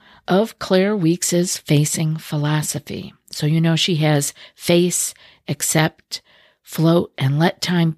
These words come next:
pass as four elements of her philosophy. And last episode, nine eighty-seven,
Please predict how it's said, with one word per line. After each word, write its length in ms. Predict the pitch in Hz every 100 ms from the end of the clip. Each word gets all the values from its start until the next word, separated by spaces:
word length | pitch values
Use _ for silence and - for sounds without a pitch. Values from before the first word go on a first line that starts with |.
| _
pass 640 | - - 175 160 131 - -
as 280 | - 143 - -
four 280 | - 220 208 -
elements 520 | 175 165 143 139 -
of 120 | 143
her 140 | - 147
philosophy. 680 | 160 139 135 - - 143 - - - - - - -
And 560 | 185 175 175 170 165 - _ _ _ _ _
last 540 | 202 262 339 403 - - -
episode, 760 | 196 190 - 160 143 147 185 -
nine 480 | 180 175 175 180 190 -
eighty-seven, 1040 | 180 175 160 147 - 254 339 165 156 190